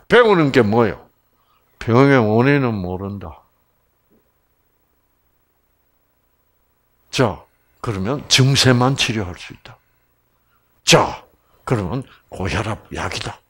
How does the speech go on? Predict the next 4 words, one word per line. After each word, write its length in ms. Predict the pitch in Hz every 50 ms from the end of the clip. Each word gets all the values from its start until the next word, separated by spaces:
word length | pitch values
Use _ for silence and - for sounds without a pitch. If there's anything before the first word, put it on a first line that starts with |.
| _ _ _ _ _ _ _ _ _ _ _ _ _ _ _ _ _ _ _ _ _ _ _ _ -
고혈압 520 | - 98 - - - 117 110 - 101 104
약은 420 | 87 - 113 - - 123 101 73 - - _ _ _ _ _ _
언제까지 540 | - 98 107 - 127 - - 135 110 107 123
먹으라고? 600 | 110 104 110 98 95 98 101 95 - 139 143